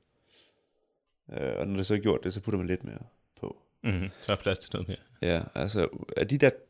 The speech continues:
Speaker 1: de der talks, vi var til, vi, vi, vi, øh, vi var ikke til de samme altid. Det er, det er sådan et kæmpe katalog, hvor man kan shoppe i alle mulige former for keynotes, øh, paneldebatter og så videre.
Speaker 2: Mhm.
Speaker 1: Øh,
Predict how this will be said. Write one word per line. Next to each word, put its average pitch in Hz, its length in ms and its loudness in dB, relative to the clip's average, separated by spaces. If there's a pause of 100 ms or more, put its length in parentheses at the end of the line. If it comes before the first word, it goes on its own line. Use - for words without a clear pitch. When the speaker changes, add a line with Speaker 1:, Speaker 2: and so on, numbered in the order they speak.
(220)
Speaker 1:
de 131 60 -6
der 131 160 6
talks, - 540 2
vi 69 60 -4
var 62 60 -4
til, 104 320 -6
vi, 101 140 -6
vi, 104 200 -4
vi, 104 440 -2
øh, 95 240 2
vi 107 100 2
var 113 60 10
ikke 131 120 6
til - 200 -4
de 113 60 -2
samme 101 440 2
altid. - 340 0
Det 101 160 0
er, 98 40 2 (220)
det 87 120 -2
er 101 40 2
sådan 101 180 -4
et - 60 -12
kæmpe 131 260 0
katalog, 107 300 2
hvor 98 100 2
man 92 140 0
kan 101 100 -4
shoppe 98 440 4
i 98 60 0
alle 98 160 2
mulige 101 220 0
former 95 180 -6
for 95 80 -8
keynotes, 95 640 -2
øh, 60 160 -2
paneldebatter 95 720 0
og - 80 -4
så - 100 -14
videre. - 200 -8 (140)
Speaker 2:
Mhm. 104 240 -2 (760)
Speaker 1:
Øh, 80 280 -2